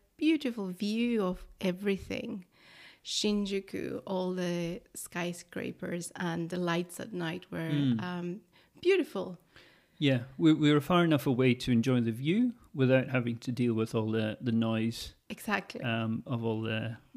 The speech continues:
Speaker 2: the hustle and bustle. Um,
Speaker 1: But we were able to go there quite often. And yes, Shinjuku is full of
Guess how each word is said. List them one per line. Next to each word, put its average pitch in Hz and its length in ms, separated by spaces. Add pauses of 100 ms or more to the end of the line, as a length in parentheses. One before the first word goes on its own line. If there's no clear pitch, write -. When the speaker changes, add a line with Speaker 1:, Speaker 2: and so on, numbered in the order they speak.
(120)
Speaker 2:
the 131 100
hustle 131 360
and 117 120
bustle. 117 420 (600)
Um, 147 640 (1900)
Speaker 1:
But 294 120
we 320 120
were 339 120
able 269 280
to - 180
go 196 320
there 175 320
quite - 340
often. 185 540
And 190 380 (120)
yes, 247 440
Shinjuku 240 480
is - 520
full 262 380
of 208 200